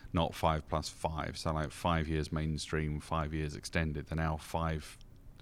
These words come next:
plus two. Um, it's really hard to support it, particularly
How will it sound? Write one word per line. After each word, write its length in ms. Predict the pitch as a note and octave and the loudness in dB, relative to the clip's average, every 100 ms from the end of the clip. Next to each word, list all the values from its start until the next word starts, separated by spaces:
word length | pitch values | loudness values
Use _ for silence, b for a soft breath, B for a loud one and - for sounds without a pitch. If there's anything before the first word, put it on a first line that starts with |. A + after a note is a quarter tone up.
| - | -14
plus 240 | - D2+ - | -4 -2 -2
two. 320 | - E2+ D2+ - B B B B B | 0 0 0 -4 B B B B B
Um, 300 | F2+ F2+ F#2 - - | 6 8 4 -4 0
it's 220 | F2+ - | 2 6
really 280 | F#2 F2 E2 | 6 8 6
hard 360 | F#2+ F2+ D2+ - - - - | 2 0 -2 -10 -16 -18 -10
to 220 | - E2 | 2 4
support 340 | D2 - G2 G2 | 4 0 4 4
it, 60 | D#2+ | 2
particularly 600 | F#2 - - F#2+ F2 | -2 -2 2 4 4